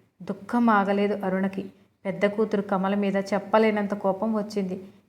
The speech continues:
ఇప్పుడు భర్తను బతికించుకునే దారేది? అంతా అయోమయంగా అనిపించింది.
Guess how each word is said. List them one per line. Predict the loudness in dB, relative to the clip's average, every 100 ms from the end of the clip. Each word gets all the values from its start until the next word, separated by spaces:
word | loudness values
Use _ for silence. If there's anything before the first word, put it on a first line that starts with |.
| -6
ఇప్పుడు | 0 2 4
భర్తను | 2 2 0 0
బతికించుకునే | 2 -2 -4 -6 -6 -4 -2
దారేది? | 0 0 2 0 0 -4 -6 -16 -14 -6
అంతా | -4 -2 2 2 2
అయోమయంగా | 2 4 4 4 2 2
అనిపించింది. | 0 0 -2 -2 -2 -2 -4